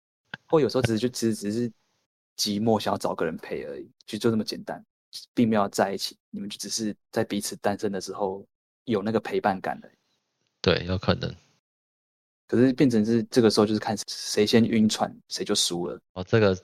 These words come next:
Speaker 2: 这要牵扯到另外一个问题了。<laughs>
Speaker 1: 这，这个我们会放在之后的，之后的 topic 里面去讲，因为这，
Speaker 2: <laughs>
Speaker 1: 光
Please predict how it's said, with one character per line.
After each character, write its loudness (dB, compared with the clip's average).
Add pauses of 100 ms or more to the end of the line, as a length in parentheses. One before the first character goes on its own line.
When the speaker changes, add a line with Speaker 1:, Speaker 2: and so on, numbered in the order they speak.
(120)
Speaker 2:
这 2
要 6
牵 0
扯 0
到 0
另 2
外 4
一 -2
个 -8 (340)
问 0
题 -14
了。 -18 (760)
<laughs> -20
Speaker 1:
这， -2
这 2
个 4
我 6
们 0
会 2
放 4
在 4
之 -4
后 0
的， -6 (480)
之 6
后 12
的 8
topic 2
里 2
面 2
去 -8
讲， -4
因 4
为 0
这， 2
Speaker 2:
<laughs> -
Speaker 1:
光 2